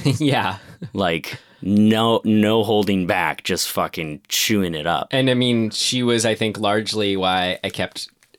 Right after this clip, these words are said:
Speaker 1: you know, was tricking myself into thinking maybe this was a better movie.
Speaker 2: A, a thousand percent for me,
Speaker 1: <laughs>
Speaker 2: too. Yeah, I was just, like,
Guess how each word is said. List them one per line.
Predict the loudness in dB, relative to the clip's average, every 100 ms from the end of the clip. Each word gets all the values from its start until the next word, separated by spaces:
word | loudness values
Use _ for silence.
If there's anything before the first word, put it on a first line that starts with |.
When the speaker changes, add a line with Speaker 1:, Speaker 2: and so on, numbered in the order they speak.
| _ _
Speaker 1:
you | -2 0
know, | 2
was | 0
tricking | -2 -4 -4 -4 -6 -8 -6
myself | -4 -2 0 -2 -2
into | -6
thinking | -4 -4 -4 -4
maybe | -4 -2
this | -2 -4
was | -4
a | -4
better | -4 -2
movie. | -4 -4 -2
Speaker 2:
A, | -2 -4
a | -6
thousand | -2 0 0 0 0
percent | 0 0 0 0 0
for | 0 0
me, | -4 -4
Speaker 1:
<laughs> |
Speaker 2:
too. | -2 0 0
Yeah, | -2 -2 -2
I | -4
was | -2
just, | -2 -2 0
like, | -2 -4